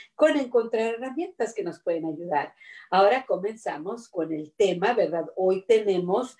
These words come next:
lo que es Maestros de Vida y tenemos esta persona, este personaje tan misterioso, tan, am, tan interesante, eh, tan, este, ¿cómo le diría yo?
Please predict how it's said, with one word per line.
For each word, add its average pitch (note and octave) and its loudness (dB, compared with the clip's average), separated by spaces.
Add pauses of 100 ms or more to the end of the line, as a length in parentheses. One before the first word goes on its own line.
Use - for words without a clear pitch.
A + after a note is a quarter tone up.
(340)
lo G3+ 4
que F#3+ 2
es G3+ 0
Maestros F3+ -2
de F3 0
Vida G3 2
y F3 -4
tenemos F3+ -2
esta A3 0
persona, F#3 0
este G#3 0
personaje F3+ -2 (340)
tan F#4 4
misterioso, F3+ 2 (560)
tan, C#4 2
am, F3 -4 (580)
tan D4+ 2
interesante, A3+ -2
eh, G3+ -2 (100)
tan, G#3 -4
este, G3+ -6
¿cómo B3 0
le C4+ 4
diría F#3 0
yo? F3+ 2